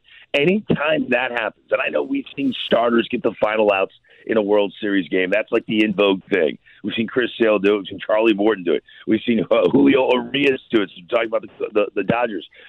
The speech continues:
Uh, we've seen Madison Bumgarner do it. But you need that guy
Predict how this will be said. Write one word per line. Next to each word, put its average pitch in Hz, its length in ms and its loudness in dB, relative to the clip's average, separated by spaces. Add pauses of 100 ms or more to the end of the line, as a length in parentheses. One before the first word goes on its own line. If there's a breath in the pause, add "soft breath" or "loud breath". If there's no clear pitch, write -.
Uh, 104 140 0
we've 117 180 0
seen 131 120 -2
Madison 131 400 -2
Bumgarner 120 500 0
do 82 100 2
it. - 140 2 (380 loud breath)
But 214 320 -2 (260)
you 127 240 0
need 160 600 0
that 143 260 -2
guy 92 640 -2